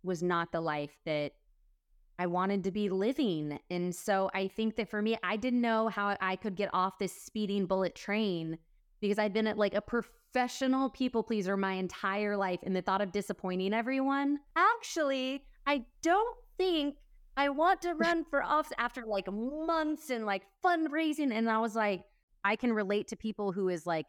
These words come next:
yeah, we're, like, on the marriage train, and they're like, "I just didn't know how to, like, get off, and, like, the wedding and everything was paid for," and,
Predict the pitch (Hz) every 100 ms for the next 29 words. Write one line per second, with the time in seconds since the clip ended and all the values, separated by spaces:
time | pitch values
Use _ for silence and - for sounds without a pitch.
0 | _ _ _ _ - 285 269 262 262 262
1 | - 240 262 254 226 220 226 - - 277
2 | 277 247 233 233 320 311 - 349 320 330
3 | 320 294 320 302 277 262 254 - 302 294
4 | 285 302 294 294 254 247 262 269 320 320
5 | 320 302 262 - 302 302 302 285 - 277
6 | 294 262 - 294 277 262 247